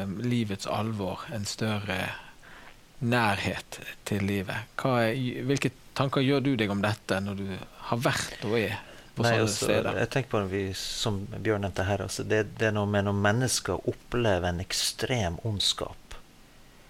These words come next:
Speaker 2: Eh, dette er virkelig, altså, det skjer foran mine øyne. <laughs> Ikke
Speaker 1: Og da
Speaker 2: sant?
Speaker 1: snakker
Speaker 2: Når
Speaker 1: vi om
Speaker 2: I-,
Speaker 1: I S, ja.
Speaker 2: I S for eksempel, som
Speaker 1: Mhm.
Speaker 2: slakter mennesker. Eh, du snakker nå, jeg var nettopp i Ukraina, ikke sant, ved frontlinjene der, og,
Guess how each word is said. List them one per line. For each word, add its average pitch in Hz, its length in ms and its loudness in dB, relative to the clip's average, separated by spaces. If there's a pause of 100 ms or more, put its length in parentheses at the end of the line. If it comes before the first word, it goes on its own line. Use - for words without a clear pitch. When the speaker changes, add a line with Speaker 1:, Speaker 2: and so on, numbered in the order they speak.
(200)
Speaker 2:
Eh, - 420 -12 (460)
dette 110 260 0
er 85 80 -2
virkelig, 95 580 -2
altså, - 180 -4
det 95 160 -2
skjer 92 680 4
foran 104 840 2
mine 98 280 2
øyne. 98 320 4
<laughs> - 60 6 (800)
Ikke - 260 0
Speaker 1:
Og - 20 6
da 156 60 6
Speaker 2:
sant? 135 80 2
Speaker 1:
snakker 113 180 6
Speaker 2:
Når 123 80 6
Speaker 1:
vi 120 60 8
om 107 240 8
Speaker 2:
I-, - 240 0
Speaker 1:
I 117 160 4
S, 110 240 0
ja. 107 100 2
Speaker 2:
I 117 200 6
S 92 140 6
for - 140 -4
eksempel, 82 480 -2
som - 160 -6
Speaker 1:
Mhm. 165 160 0
Speaker 2:
slakter - 480 -2
mennesker. 85 600 -6 (500)
Eh, 87 240 -4
du 92 160 -6
snakker - 320 -4
nå, 98 140 0 (140)
jeg 95 280 -4
var 98 80 0
nettopp 92 340 -2
i 98 140 0
Ukraina, 90 560 -2
ikke - 160 -12
sant, 87 240 -8
ved 87 80 -8
frontlinjene 87 720 -6
der, 90 320 -6
og, 87 240 -8